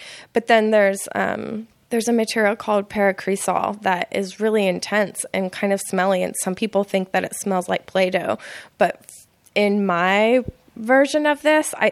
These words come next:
it's kind of functioning as that waxy, you know, when I kind of go for some of the funkier smells, we have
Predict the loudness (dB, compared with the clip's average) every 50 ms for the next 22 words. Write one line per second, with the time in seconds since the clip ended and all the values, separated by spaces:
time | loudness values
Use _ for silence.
0 | 0 0 -2 -2 -2 -8 -12 -8 -4 -2 0 2 2 2 0 0 0 -2 0 0
1 | 0 -2 -2 0 2 0 0 0 -2 -2 -2 -2 -2 -4 -4 -4 -2 -2 -2 -4
2 | -4 -2 0 0 0 -2 -6 -10 -8 -6 -6 -4 -4 -6 -6 -10 -14 -20 -20 -20
3 | -20 -20 -20 _ _ _ _ _ _ -2 0 2 2 2 2 2 2 2 0 0
4 | 0 0 2 2 2 0 2 2 4 4 4 2 -2 -4 -4 -2 0 2 2 2
5 | 2 2 0 -2 -4 -6 -12 _ _ _ _ _ _ _ _ _ _ _ _ _
6 | -16 -12 -6 -2 0 2 2 2 2 0 -2 -2 0 0 0 0 -2 -4 -2 0
7 | 0 0 -2 -2 -2 0 2 2 2 2 2 0 -2 -2 -2 0 0 -2 -2